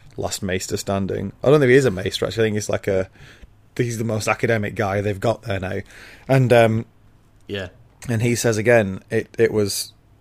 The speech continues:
Speaker 1: it was really bright, but it didn't, it wasn't hot. And the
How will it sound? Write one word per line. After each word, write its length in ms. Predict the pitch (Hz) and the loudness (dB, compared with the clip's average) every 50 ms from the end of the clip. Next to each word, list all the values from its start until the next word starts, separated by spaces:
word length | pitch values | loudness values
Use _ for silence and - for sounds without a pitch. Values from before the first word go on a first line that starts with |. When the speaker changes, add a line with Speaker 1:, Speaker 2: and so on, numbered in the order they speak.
| _ _ _ _ _ _ _ _ - | _ _ _ _ _ _ _ _ -4
Speaker 1:
it 100 | - 117 101 | -2 -2 0
was 160 | 104 104 101 | 0 -2 -4
really 400 | 104 101 110 117 117 110 107 110 | -4 0 2 2 2 2 0 -2
bright, 600 | 98 - 104 104 107 104 98 92 90 90 - - - | -4 0 2 4 4 4 4 2 0 -4 -8 -10 -8
but 100 | 95 92 | -6 -6
it 220 | 95 - - - | -6 -8 -8 -8
didn't, 300 | - 107 90 101 95 - | -8 -8 -6 -8 -8 -6
it 60 | 110 107 | -4 -2
wasn't 320 | 110 107 110 107 107 - | 0 0 0 -2 -4 -12
hot. 500 | - - - 123 123 - - - - - - _ _ - | -6 0 0 0 0 -2 -6 -10 -12 -12 -12 _ _ -6
And 480 | 120 104 101 98 95 95 95 - - - _ _ _ _ _ _ _ _ - | -4 -4 -2 -4 -6 -6 -8 -10 -12 -16 _ _ _ _ _ _ _ _ -8
the 120 | - 110 | -4 -2